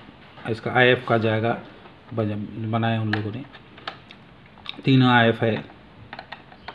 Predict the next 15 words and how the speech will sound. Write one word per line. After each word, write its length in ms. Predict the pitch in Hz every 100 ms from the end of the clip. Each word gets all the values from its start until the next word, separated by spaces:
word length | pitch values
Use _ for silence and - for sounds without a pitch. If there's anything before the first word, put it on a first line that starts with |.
| - -
इसका 560 | 135 - 143 135 127 - -
main 400 | 123 123 127 127 - - - - - - - - - - - - -
medium 340 | 131 120 127 123
antenna 320 | 117 113 117
coil 260 | 113 113 107
है, 140 | 110 - - - - - - - - -
ठीक 160 | 127 127
है। 140 | 185 - - - - - - - - - - - - - - - - - -
यही 420 | - 170 202 214 214 - -
इसका 360 | 151 - 151 139 113 - -
problem 340 | 135 127 143 143
था 120 | 160 151
और 200 | 143 131
इसका 360 | 127 143 139 135
main, 340 | 131 156 156